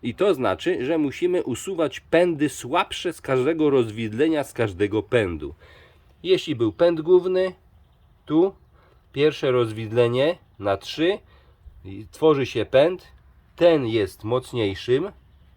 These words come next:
to go zostawiamy. I teraz, a ten byśmy usunęli, ale usuwamy go za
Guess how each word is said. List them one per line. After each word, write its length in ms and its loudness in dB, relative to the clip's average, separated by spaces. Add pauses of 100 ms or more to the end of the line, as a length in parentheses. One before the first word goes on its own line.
(240)
to 120 -6
go 180 0
zostawiamy. 840 0 (1400)
I 120 -16
teraz, 500 2 (720)
a 120 4
ten 380 0
byśmy 360 -4
usunęli, 640 -4
ale 240 4
usuwamy 640 -2
go 280 2 (380)
za 480 0